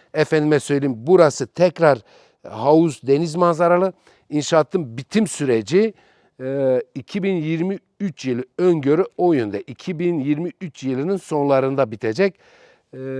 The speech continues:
yine de, e, eksik bir şey varsa, eksik bir şey varsa bunu tekrar size arz edebilirim. Dolayısıyla önümüzdeki dönemlerde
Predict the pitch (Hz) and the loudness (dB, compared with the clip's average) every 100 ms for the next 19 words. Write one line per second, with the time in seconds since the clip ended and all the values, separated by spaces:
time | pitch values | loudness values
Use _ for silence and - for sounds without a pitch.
0 | 127 131 190 185 143 175 190 - _ _ | -6 -4 2 4 4 4 0 -2 _ _
1 | _ - - - 57 - _ _ _ - | _ -20 -18 -16 -18 -20 _ _ _ -4
2 | 147 - - 160 123 139 123 165 165 143 | -4 -6 -14 -12 -2 -2 -2 0 0 6
3 | 185 151 - 92 120 110 - 143 120 123 | 6 4 0 -8 -6 -8 -10 -12 -8 -8
4 | 160 147 165 151 180 190 _ _ _ 131 | -4 -2 -2 -4 -6 -12 _ _ _ -6
5 | 165 - 190 165 123 - 147 151 147 139 | -6 -2 -4 -2 -8 -6 -4 -2 -2 -2
6 | 139 123 151 196 - _ _ - 156 160 | -4 -4 -2 -4 -6 _ _ -4 2 2
7 | 147 175 151 156 170 143 123 117 123 165 | 2 0 0 0 -2 -2 -4 -6 -2 0
8 | 156 127 110 98 98 | 0 2 0 0 -4